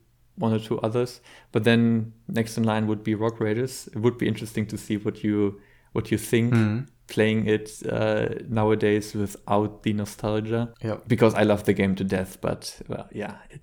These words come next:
Speaker 2: Um, also, y-, what you just said, the comics. Um, Lego Star Wars had the comics too for the big sets.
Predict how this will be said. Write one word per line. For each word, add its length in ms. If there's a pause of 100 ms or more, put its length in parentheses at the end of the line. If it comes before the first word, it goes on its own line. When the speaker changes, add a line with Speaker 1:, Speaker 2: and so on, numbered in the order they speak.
Speaker 2:
Um, 260
also, 240
y-, 220
what 180
you 120
just 240
said, 240
the 80
comics. 500
Um, 180
Lego 380
Star 320
Wars 220
had 200
the 60
comics 440
too 360
for 180
the 80
big 220
sets. 400